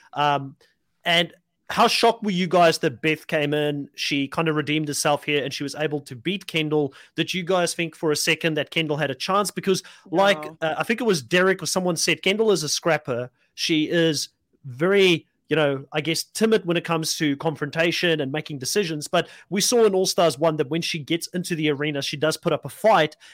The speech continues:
Speaker 1: And I thought she did try here in the beginning, but ultimately Beth did end up, Hurricane Beth did end up winning this specific one here. What was your thoughts on this elimination as a whole?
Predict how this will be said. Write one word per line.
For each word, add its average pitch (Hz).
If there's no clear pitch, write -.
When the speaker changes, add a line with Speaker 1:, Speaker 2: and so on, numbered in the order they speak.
Speaker 1:
And 170
I -
thought 214
she 190
did 214
try 208
here 165
in 151
the 135
beginning, 147
but 147
ultimately 165
Beth 151
did 170
end 151
up, 139
Hurricane 165
Beth 131
did 170
end 147
up 131
winning 139
this 131
specific 147
one 139
here. 139
What 190
was 202
your 165
thoughts 156
on 160
this 143
elimination 143
as 175
a 208
whole? 170